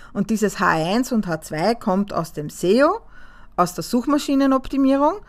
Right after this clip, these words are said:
Da geht's nämlich darum, dass du in diesen Headlines möglichst relevante Suchbegriffe verbaust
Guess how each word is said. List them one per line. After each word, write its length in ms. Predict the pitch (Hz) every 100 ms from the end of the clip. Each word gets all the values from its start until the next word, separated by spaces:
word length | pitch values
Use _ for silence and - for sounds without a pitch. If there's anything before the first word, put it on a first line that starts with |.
| - - - -
Da 160 | - 214
geht's 280 | 247 240
nämlich 300 | 214 185 175
darum, 420 | - 147 208 240 226
dass 200 | 202 -
du 80 |
in 160 | 175 185
diesen 280 | 175 165 160
Headlines 760 | 160 185 - 262 262 277 - - - - - - - -
möglichst 920 | 180 190 214 311 - 302 311 - -
relevante 1000 | 214 185 175 175 170 208 240 254 240 240 240 - - -
Suchbegriffe 880 | - 269 277 240 214 196 202 - 175
verbaust 800 | 165 - 165 185 330 - -